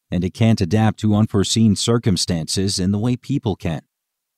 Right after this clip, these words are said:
A growing library of machine learning research papers documents tricks like altering just a few pixels in a photo to make A I software hallucinate and detect objects that are not present.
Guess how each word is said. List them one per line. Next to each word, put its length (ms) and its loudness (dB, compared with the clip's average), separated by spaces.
A 60 -4
growing 360 2
library 500 0
of 120 -12
machine 440 4
learning 320 4
research 420 -2
papers 380 -6
documents 520 0
tricks 400 -2
like 200 -2
altering 440 0
just 200 -2
a 60 -4
few 180 0
pixels 480 -4
in 80 -2
a 60 -4
photo 420 0
to 100 -6
make 200 0
A 180 0
I 120 2
software 640 -4
hallucinate 600 0
and 100 -4
detect 360 -6
objects 520 -4
that 140 -4
are 60 0
not 220 -4
present. 400 -2